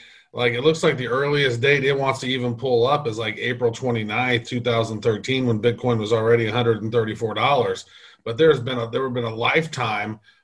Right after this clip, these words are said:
before that, from oh nine to two thousand thirteen, when it went through a bunch of different things. But those, the sites are just not even showing that anymore. And so that's how early Mister Jamie got into this. And, uh,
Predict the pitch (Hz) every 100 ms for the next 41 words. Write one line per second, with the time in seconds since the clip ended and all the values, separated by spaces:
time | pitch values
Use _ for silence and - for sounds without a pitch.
0 | - 117 - 160 196 131 113 110 117 -
1 | 117 117 131 123 127 127 127 113 127 127
2 | 123 123 117 117 123 113 135 143 135 120
3 | 113 120 120 123 117 113 117 - 113 117
4 | 117 123 143 131 107 - - - - 123
5 | 123 _ _ - 127 120 131 117 139 143
6 | 123 123 120 139 139 123 113 - 170 208
7 | 156 117 107 104 104 101 87 90 _ _
8 | _ _ 127 123 147 127 117 - _ 135
9 | 175 190 170 151 135 147 180 156 127 120
10 | 117 - _ _ - 131 120 117 147 170
11 | 139 127 120 127 123 120 123 120 117 -
12 | - _ _ _ 123 123 120 117 120 117
13 | 113